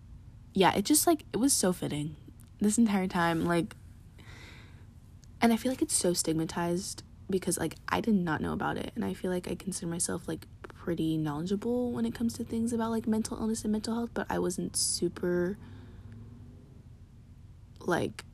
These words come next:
informed. Like, I knew what B P D stood for, but I just didn't know what it was, um, and what, like, the symptoms were. And researching more, I feel like it's definitely stigmatized, and, like, people think that people with B P D are, like, super harmful and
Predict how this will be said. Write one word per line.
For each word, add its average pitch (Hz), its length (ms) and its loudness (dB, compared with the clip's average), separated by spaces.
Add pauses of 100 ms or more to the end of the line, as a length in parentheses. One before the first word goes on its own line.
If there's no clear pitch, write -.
(100)
informed. 170 540 2
Like, 208 120 6
I 214 60 6
knew 214 120 8
what 214 100 6
B 190 80 6
P 190 120 0
D 170 160 4
stood - 300 0
for, - 360 -4
but 180 120 4
I 180 80 6
just 185 180 0
didn't 175 160 2
know 170 140 2
what 160 300 2
it 165 120 2
was, 156 600 0 (440)
um, 190 480 -6 (120)
and 202 160 0
what, 185 140 -2
like, 180 180 -2
the 185 80 -2
symptoms 190 480 -4
were. 285 300 -4 (580)
And 208 380 6 (160)
researching 247 580 4
more, 180 520 2
I 208 100 0
feel 196 160 -2
like 180 240 -2 (880)
it's 214 160 6
definitely - 380 2
stigmatized, - 640 -4
and, 185 100 0
like, 185 140 0
people 185 280 0
think 180 260 -4
that 165 140 -4
people - 280 -2
with 170 180 -2
B 202 120 2
P 220 180 2
D 185 340 4
are, - 140 0
like, 175 160 0
super - 280 -6
harmful 185 600 2
and 175 400 -2